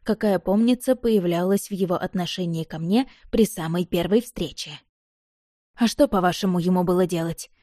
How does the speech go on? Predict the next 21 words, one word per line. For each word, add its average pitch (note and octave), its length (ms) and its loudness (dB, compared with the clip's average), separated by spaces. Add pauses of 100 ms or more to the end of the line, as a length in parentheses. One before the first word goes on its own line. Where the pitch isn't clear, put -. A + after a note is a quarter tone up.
Хранить G#3 440 6
мне F#3+ 180 2
верность G3 440 4
до G#3 80 -2
конца G3+ 320 2
своих A3 380 2
дней? D#4 280 0 (220)
Не G3+ 160 6
жениться, D#3+ 560 0
не G3 100 6
встречаться F3 580 -6
с E3 40 -6
женщинами, G3+ 760 2 (120)
не G3 180 4
иметь F3 180 0
детей? F3 480 -6 (260)
Меня F#3+ 300 2
ведь, A#3 180 0
напоминаю, F3+ 560 0
осудили G3+ 420 2
пожизненно. E3 680 -4